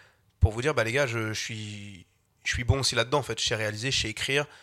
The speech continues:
je vais faire mes propres projets et, et en fait, ma manière de m'exprimer, euh, y a, y a, y a que Internet actuellement, tu vois.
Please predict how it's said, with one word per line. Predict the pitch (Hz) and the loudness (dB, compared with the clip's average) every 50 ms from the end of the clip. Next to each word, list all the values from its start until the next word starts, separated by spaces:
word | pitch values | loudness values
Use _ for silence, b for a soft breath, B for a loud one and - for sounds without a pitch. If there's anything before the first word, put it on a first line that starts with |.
| B B B - | B B B -6
je | - 113 120 | -4 -2 -2
vais | 117 | 0
faire | 117 123 120 | 0 0 0
mes | 113 | 2
propres | - - - 120 - - - | 2 2 4 4 4 2 2
projets | - - 120 110 110 127 143 151 151 135 113 | 0 -2 -2 -2 0 2 4 4 4 2 0
et, | 107 104 104 104 104 104 101 107 | -2 -6 -6 -8 -8 -8 -8 -8
et | 107 | -8
en | 104 | -6
fait, | - - - 127 | -6 -6 -6 -4
ma | 117 | -4
manière | 107 110 110 110 | -2 -2 -2 -4
de | 107 | -4
m'exprimer, | 107 104 - - - 117 135 147 | -4 -6 -6 -6 -4 -4 -2 -2
euh, | 131 110 104 101 101 98 101 101 101 101 104 104 104 | -2 -4 -6 -8 -10 -10 -12 -12 -12 -12 -12 -12 -12
y | 104 | -12
a, | 101 | -10
y | 104 104 | -10 -10
a, | 104 | -10
y | 104 104 107 | -8 -10 -8
a | |
que | - - 120 | -6 -4 -4
Internet | 110 107 - 110 117 117 - | -2 -2 -2 -4 -4 -4 -6
actuellement, | 110 - - 120 113 131 147 135 | -6 -6 -6 -4 -4 -2 -4 -4
tu | - 120 | -4 -8
vois. | 131 | -10